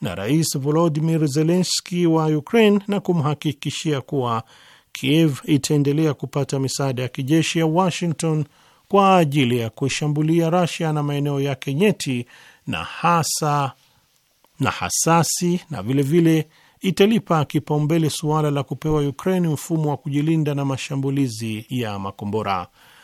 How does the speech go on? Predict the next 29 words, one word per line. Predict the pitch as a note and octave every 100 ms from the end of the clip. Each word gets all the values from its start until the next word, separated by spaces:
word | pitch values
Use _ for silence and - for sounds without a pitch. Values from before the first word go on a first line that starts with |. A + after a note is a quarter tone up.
| - - -
Ni | E2
wazi | A2+ C#3+ C3 C#3
kabisa | D3+ D3 E3 E3+
kwamba | D#3 E3+ E3
Marekani | E3 D#3+ - F3 E3+ E3+
inasema | D#3+ - D#3+ D3 C#3
uongo | C3+ D3 C#3 A2+ F2+ F2+
inapodai | A#2+ - D#3 D#3 F#3 F3
kuwa | - F3 D#3+
ina | E3 D#3+ D#3
nia | E3 G3+ E3+
ya | C#3+
kumaliza | C#3+ C3 B2 A2 A2
vita | G#2 G#2 G#2+
vya | F#2+ F#2+
Ukraine. | F#2 - B2 G2 F2+ - _ - - - -
Uamuzi | F#2 A2 D3 D3
wa |
mawaziri | C#3 C#3+ C3 D#3+
wa | D3+
mambo | D#3 D3+ D3
ya | D3
nje | D#3+ D3+
wa | D3
nchi | D3+ -
wanachama | D3+ C#3+ - E3 D#3 D3
wa |
G | C3+ C#3+
saba | - G3+ E3 -